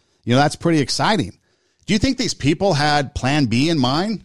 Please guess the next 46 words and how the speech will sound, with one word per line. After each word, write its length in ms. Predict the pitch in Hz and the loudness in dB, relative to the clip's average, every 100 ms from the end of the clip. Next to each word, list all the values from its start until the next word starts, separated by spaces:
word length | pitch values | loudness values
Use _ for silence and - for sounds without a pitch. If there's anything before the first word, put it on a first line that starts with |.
| _ | _
or 80 | 131 | -6
do 40 | |
you 60 | 135 | -4
think 180 | 170 - | -4 -6
plan 340 | 131 156 147 | -4 -2 0
A 140 | 147 | 0
was 200 | 151 117 | 0 0
it? 80 | 165 | 0
Do 60 | 123 | -2
you 60 | |
think 160 | 170 202 | -2 -2
they're 120 | 175 | 0
out 200 | 143 160 | 0 2
there 100 | 156 | 0
striving 560 | - - 120 127 151 151 | -2 -2 0 2 0 -2
for 180 | 139 113 | -2 -2
silver? 540 | - 117 117 143 196 | -2 -2 -2 -2 -4
Do 840 | - _ _ _ _ _ _ - | -6 _ _ _ _ _ _ -6
you 20 | |
think 160 | 160 202 | -4 0
they're 100 | 170 | 2
out 120 | 165 | 2
there 100 | 160 | 0
striving 580 | - - 123 127 147 151 | -2 -2 0 2 0 -2
for 120 | 131 | -4
bronze? 680 | 87 85 92 104 151 170 - _ _ _ _ _ | -6 -4 -4 -4 -6 -8 -12 _ _ _ _ _
No, 220 | 185 220 | 2 4
they're 140 | 135 190 | 6 4
out 100 | 196 | 4
there 120 | 143 | 0
striving 680 | - - 120 147 202 135 117 | 0 -4 -2 2 2 0 -2
for 160 | 123 | 0
that 180 | 117 98 | 0 0
gold 280 | 113 135 117 | 2 2 4
medal. 320 | 151 175 - - - | 2 2 -4 -12 -4
That's 220 | 160 202 | -2 0
why 160 | 202 160 | 4 2
it's 140 | 95 | 2
difficult 420 | 95 196 254 156 | -2 -4 0 -2
sometimes 680 | - 117 98 104 90 101 - - _ _ _ | 0 -4 -4 -4 -4 -6 -10 -14 _ _ _
for 200 | 147 143 | 0 2
athletes 560 | 135 143 147 147 - | 2 0 0 0 0
when 200 | 131 131 | 0 2
they 180 | 127 120 | 2 0
finish 400 | - 208 247 - | 0 0 0 -2
second 400 | - 107 - | -2 -2 -4